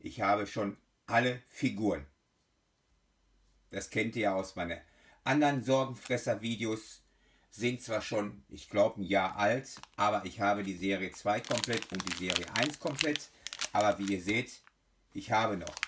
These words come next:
sechs Tütchen hier. Und welche wir in diese sechs Tütchen jetzt finden, das schauen wir uns natürlich mal an. Und ja,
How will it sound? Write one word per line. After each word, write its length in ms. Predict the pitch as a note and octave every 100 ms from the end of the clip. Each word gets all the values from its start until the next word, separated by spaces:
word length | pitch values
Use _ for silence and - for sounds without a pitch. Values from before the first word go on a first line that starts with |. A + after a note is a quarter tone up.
| - - - -
sechs 440 | - G2 B2 - -
Tütchen 500 | D3+ B2+ - - F#2+
hier. 260 | E3 A#3 - _ - - - - - _ - - -
Und 180 | G2+
welche 320 | G#2+ C#3+ D3 A#2+
wir 300 | B2 B2+ C3
in 160 | B2+
diese 260 | F3 A#3+ G#3+
sechs 300 | G#3 G#3+ -
Tütchen 420 | G3 F#3 - F2
jetzt 240 | F2+ -
finden, 360 | - G#3 F#2+ - _ _ _ _
das 220 | - A#2+ -
schauen 220 | C3 A#2+
wir 60 |
uns 100 | A2+
natürlich 440 | A2 - G#2 F#2+ -
mal 140 | -
an. 260 | F#2+ C3+ G3 - - - - - - - - - - - - - - _ _ _ _ - - - - _ -
Und 260 | G2+ F2
ja, 460 | F#2+ A2 F3 G3